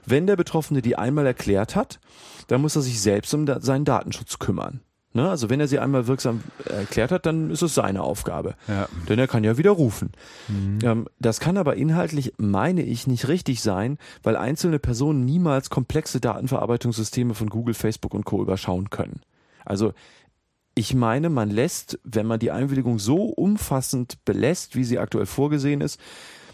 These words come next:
Speaker 1: man lässt den Einwilligenden damit in Wahrheit im Stich.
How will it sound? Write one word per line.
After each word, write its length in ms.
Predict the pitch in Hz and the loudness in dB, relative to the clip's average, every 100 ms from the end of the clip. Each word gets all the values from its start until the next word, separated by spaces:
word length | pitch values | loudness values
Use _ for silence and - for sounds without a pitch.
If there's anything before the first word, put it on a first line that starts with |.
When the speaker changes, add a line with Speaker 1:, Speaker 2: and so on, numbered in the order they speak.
| - _ _ _ _ - | -20 _ _ _ _ -2
Speaker 1:
man 160 | 120 | 2
lässt 240 | 113 160 - | 2 2 2
den 100 | 156 | 0
Einwilligenden 760 | 107 117 127 143 151 143 143 - | 0 0 0 0 0 0 -2 -4
damit 480 | 151 92 101 - - _ | -2 0 -2 -4 -12 _
in 180 | - 117 | -2 0
Wahrheit 260 | 92 90 - | 0 -2 0
im 120 | 135 | 0
Stich. 420 | - 104 90 - | 0 -2 -4 -8